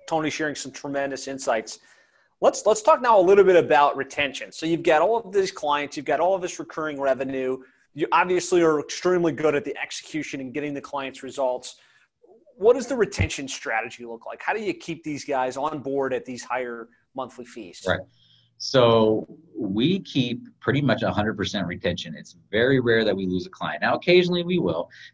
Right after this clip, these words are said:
Speaker 2: And typically when we lose a client, it's one of our legacy clients.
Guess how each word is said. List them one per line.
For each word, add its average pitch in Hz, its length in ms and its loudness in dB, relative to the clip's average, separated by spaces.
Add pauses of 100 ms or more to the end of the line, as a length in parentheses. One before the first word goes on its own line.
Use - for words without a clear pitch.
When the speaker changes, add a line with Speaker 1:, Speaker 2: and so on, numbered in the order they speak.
(120)
Speaker 2:
And 110 220 0
typically 151 380 0
when 123 160 2
we 107 80 2
lose 117 260 2
a 98 60 -2
client, 110 400 -2
it's - 100 -8
one 110 140 -2
of 98 40 0
our 98 100 2
legacy 87 380 -6
clients. - 540 -12